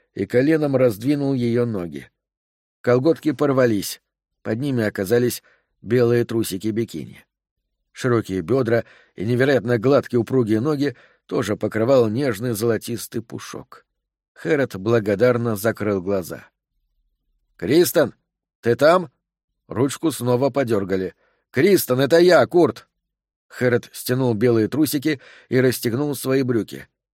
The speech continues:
Эрекция была почти болезненной.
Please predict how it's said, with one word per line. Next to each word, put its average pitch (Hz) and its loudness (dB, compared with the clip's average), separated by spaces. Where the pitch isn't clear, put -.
Эрекция 113 0
была 113 0
почти 113 -4
болезненной. 85 -6